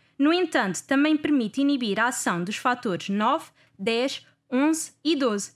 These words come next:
que pertencem à via intrínseca da cascata da coagulação. A cascata da fibrinólise, em contrapartida, baseia-se na ação da plasmina. Para perceber melhor como esta surge,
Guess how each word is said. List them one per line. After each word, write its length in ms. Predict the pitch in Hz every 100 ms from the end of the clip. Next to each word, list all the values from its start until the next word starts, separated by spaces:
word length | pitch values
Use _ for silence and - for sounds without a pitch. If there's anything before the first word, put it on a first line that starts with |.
| _
que 80 | 220
pertencem 540 | 240 254 208 180 202
à 80 | 180
via 220 | 175 190
intrínseca 520 | 196 202 277 285 - 262
da 80 |
cascata 480 | 262 262 - 202 214
da 100 | 214
coagulação. 720 | 214 220 208 240 - 190 170 - _ _ _ _ _ _ _ _ _
A 80 | 254
cascata 480 | 247 294 - 359 359
da 120 | 320
fibrinólise, 840 | - 285 240 247 208 180 220 294 247
em 80 |
contrapartida, 800 | 240 240 220 208 208 - 254 277
baseia-se 580 | 240 262 226 190 170 -
na 100 | 226
ação 280 | 226 - 269
da 100 | 269
plasmina. 680 | - 285 285 214 170 151 - _ _ _ -
Para 180 | 320 339
perceber 440 | - - 277 285
melhor 340 | 277 247 226
como 220 | - 233 208
esta 260 | 185 -
surge, 480 | 233 - 311 -